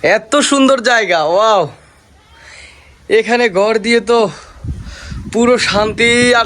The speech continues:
চারিদিকে বাতাস, দেখুন বাতাস। আহ, এই জায়গায় একটা ঘর করতে পারলে এত ভালো লাগবে। গতবার অনেক বন্যা হয়েছিল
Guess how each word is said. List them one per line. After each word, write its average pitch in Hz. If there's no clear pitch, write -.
চারিদিকে 240
বাতাস, 220
দেখুন 202
বাতাস। 190
আহ, 185
এই 180
জায়গায় 226
একটা 233
ঘর 175
করতে 226
পারলে 240
এত 233
ভালো 240
লাগবে। 196
গতবার 247
অনেক 262
বন্যা 233
হয়েছিল 208